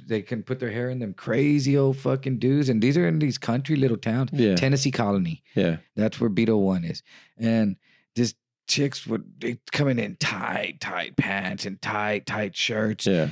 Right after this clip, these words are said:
Speaker 1: And those uniforms weren't meant to be really tight like that.
Speaker 2: Yeah.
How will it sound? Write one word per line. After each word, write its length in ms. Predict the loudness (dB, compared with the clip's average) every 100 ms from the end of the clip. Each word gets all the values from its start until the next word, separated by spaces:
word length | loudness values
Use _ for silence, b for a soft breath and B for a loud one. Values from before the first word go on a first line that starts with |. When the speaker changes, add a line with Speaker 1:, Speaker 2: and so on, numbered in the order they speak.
| -2
Speaker 1:
And 240 | 0 2 2
those 180 | 2 2
uniforms 480 | 2 2 0 2
weren't 140 | 0 2
meant 200 | 2 0
to 60 | 0
be 140 | 2
really 220 | 2 2
tight 320 | 0 0 0
like 220 | -2 -4 -4
that. 240 | -4 -2 2
Speaker 2:
Yeah. 280 | 2 2